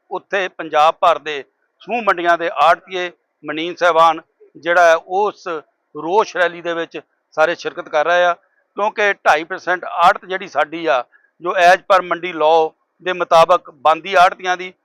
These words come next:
ਅੱਜ ਤੱਕ ਆਈ ਫਾਰਮਾਂ ਦੇ ਵਿੱਚ ਉਹ ਲੱਗਦੀ ਢਾਈ ਪਰਸੈਂਟ ਆੜ੍ਹਤ ਸੀ, ਪਰ ਸੈਂਟਰ ਗੌਰਮੈਂਟ ਨੇ ਪਿਛਲੇ ਕੁਝ ਸਾਲਾਂ ਤੋਂ ਉਹਨੂੰ ਫ੍ਰੀਜ਼ ਕਰਕੇ ਛਿਆਲੀ ਰੁਪਏ ਕਰ ਦਿੱਤਾ ਆ। ਉਸ ਮੰਗ ਨੂੰ ਪੂਰੀ ਕਰਨ ਦੇ ਲਈ ਸੈਂਟਰ ਨਾਲ ਵੀ ਅਸੀਂ ਪਿਛਲੇ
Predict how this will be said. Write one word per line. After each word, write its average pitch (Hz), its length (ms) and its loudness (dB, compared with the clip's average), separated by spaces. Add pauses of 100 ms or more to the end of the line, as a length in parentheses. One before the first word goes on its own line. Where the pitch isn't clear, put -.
(300)
ਅੱਜ 190 120 0
ਤੱਕ 214 240 0
ਆਈ 185 140 2
ਫਾਰਮਾਂ 175 360 2
ਦੇ 180 80 -6
ਵਿੱਚ 170 200 -10
ਉਹ 175 80 -6
ਲੱਗਦੀ 156 280 -4
ਢਾਈ 165 200 -2
ਪਰਸੈਂਟ 156 260 -8
ਆੜ੍ਹਤ 180 280 0
ਸੀ, 185 100 -12 (360)
ਪਰ 196 140 4
ਸੈਂਟਰ 180 360 -4
ਗੌਰਮੈਂਟ 180 400 0
ਨੇ 170 180 -6 (400)
ਪਿਛਲੇ 220 500 0 (420)
ਕੁਝ 196 160 -8
ਸਾਲਾਂ 175 340 4
ਤੋਂ 165 200 -4 (320)
ਉਹਨੂੰ 208 180 -6
ਫ੍ਰੀਜ਼ 185 400 -14
ਕਰਕੇ 185 280 0
ਛਿਆਲੀ 170 320 -2
ਰੁਪਏ 175 200 -4
ਕਰ 160 200 0
ਦਿੱਤਾ 190 400 0
ਆ। - 40 -4 (560)
ਉਸ 226 280 4
ਮੰਗ 185 280 4
ਨੂੰ 196 120 -8
ਪੂਰੀ 185 280 -8
ਕਰਨ 180 300 0
ਦੇ 180 100 -6
ਲਈ 175 120 -4
ਸੈਂਟਰ 165 400 -4
ਨਾਲ 185 240 4
ਵੀ 180 180 -8
ਅਸੀਂ 170 140 -12
ਪਿਛਲੇ 165 380 -8